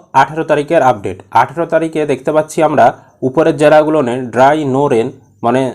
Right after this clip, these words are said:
শুষ্ক শুকনো আবহাওয়া, কোনো বৃষ্টিপাত নেই। এই উপরে যেগুলো সাদা সাদা দেখাচ্ছে, এই মালদহ পর্যন্ত এই এলাকাটাই কোনো কিন্তু বৃষ্টির সম্ভাবনা নেই। আর আইসোলেটেড ওয়েতে পঁচিশ পার্সেন্ট বা তার, আহ, কম স্থানে বৃষ্টির সম্ভাবনা রয়েছে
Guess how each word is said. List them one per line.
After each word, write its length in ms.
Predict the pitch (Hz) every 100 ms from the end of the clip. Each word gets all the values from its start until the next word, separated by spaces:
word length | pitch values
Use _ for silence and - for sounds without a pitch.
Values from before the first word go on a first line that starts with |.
| -
শুষ্ক 320 | - 151 156 165
শুকনো 320 | 156 139 147
আবহাওয়া, 420 | 143 147 147 151
কোনো 220 | 147 147 135
বৃষ্টিপাত 420 | 127 - 147 139
নেই। 160 | 127 135
এই 140 | 135 135
উপরে 280 | 131 151 147
যেগুলো 260 | 139 143
সাদা 280 | 151 - 131
সাদা 220 | 139 143
দেখাচ্ছে, 440 | 139 139 143 - 170 185 _ - - _
এই 140 | 131 143
মালদহ 400 | 135 131 143 143
পর্যন্ত 400 | 139 127 117 110
এই 280 | 120 147
এলাকাটাই 440 | 139 139 139 139 143
কোনো 260 | 135 123
কিন্তু 260 | 123 131 135
বৃষ্টির 340 | 123 120 131
সম্ভাবনা 540 | 131 110 110 104 107 107
নেই। 180 | 113 90 - _ _ _ - - _
আর 160 | 107 104
আইসোলেটেড 580 | 123 131 143 175 175 175
ওয়েতে 280 | 156 156 165
পঁচিশ 380 | 165 139 139 160
পার্সেন্ট 360 | - 156 151 160
বা 120 | 151
তার, 260 | 139 143 143
আহ, 320 | 147 - 123
কম 280 | 120 135 139
স্থানে 340 | 143 - 139
বৃষ্টির 320 | 127 127 135 139
সম্ভাবনা 540 | 135 123 127 135 139
রয়েছে 360 | 139 135 135